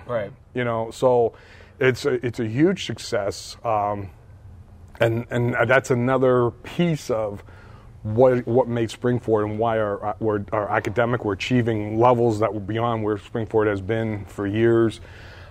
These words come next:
Speaker 2: Um, it's, it's really an, an amazing program. So that's a, just another piece
Speaker 1: Yeah.
Speaker 2: of what we did. And, and then the, the last thing I wanna cover
Speaker 1: Sure.
Speaker 2: is that when I was talking about the budget,
Speaker 1: Mm-hmm.
Speaker 2: we, we re-,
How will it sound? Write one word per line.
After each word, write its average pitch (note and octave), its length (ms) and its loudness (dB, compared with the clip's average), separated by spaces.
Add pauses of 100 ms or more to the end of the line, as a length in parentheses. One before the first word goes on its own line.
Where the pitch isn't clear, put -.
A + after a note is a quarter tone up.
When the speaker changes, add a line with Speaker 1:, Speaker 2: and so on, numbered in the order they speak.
(100)
Speaker 2:
Um, G2+ 680 0 (180)
it's, A2 260 0
it's G#2 180 -6
really A#2+ 440 6
an, A2 140 0
an G#2 120 -2
amazing A2 360 2
program. G#2 580 0
So A2 360 2 (540)
that's B2 220 4
a, B2+ 40 4
just C3+ 240 2
another B2 300 2
piece C3+ 640 2
Speaker 1:
Yeah. G2+ 180 -6 (120)
Speaker 2:
of G#2+ 280 2
what A2 140 2
we G#2 100 -2
did. A2+ 300 4
And, A2+ 180 -2
and A#2 200 -4
then A2+ 180 -4 (380)
the, A#2 240 0
the A#2 160 2
last C3 300 2
thing A#2 360 -2
I A2+ 80 -2
wanna A2 240 -2
cover G#2+ 460 0
Speaker 1:
Sure. G#2+ 80 -2
Speaker 2:
is A#2+ 100 -2
that A2 180 0
when A2+ 140 -4
I A2+ 80 -4
was A2 180 -6
talking B2 220 -2
about G#2+ 240 -4
the A2 80 -4
budget, A#2 400 2
Speaker 1:
Mm-hmm. C3 300 -12 (140)
Speaker 2:
we, B2+ 460 2 (600)
we C3 360 4
re-, C3+ 720 2